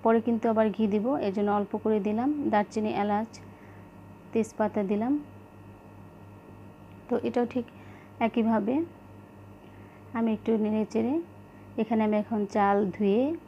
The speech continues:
ছেঁকে রেখেছি, তো এটা দিয়ে একটু ভেজে নেব। এখানে আমি নিয়েছি দু কাপ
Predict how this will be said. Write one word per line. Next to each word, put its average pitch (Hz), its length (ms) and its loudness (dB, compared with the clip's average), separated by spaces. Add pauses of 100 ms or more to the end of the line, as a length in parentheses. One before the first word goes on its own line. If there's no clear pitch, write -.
(800)
ছেঁকে 214 280 0
রেখেছি, 220 580 0 (1800)
তো 226 160 0
এটা 208 240 0
দিয়ে 208 180 2 (100)
একটু 214 220 -2
ভেজে 202 280 2
নেব। 208 300 0 (2500)
এখানে 247 260 0
আমি 240 200 2
নিয়েছি 233 600 2
দু 220 160 0
কাপ 220 240 2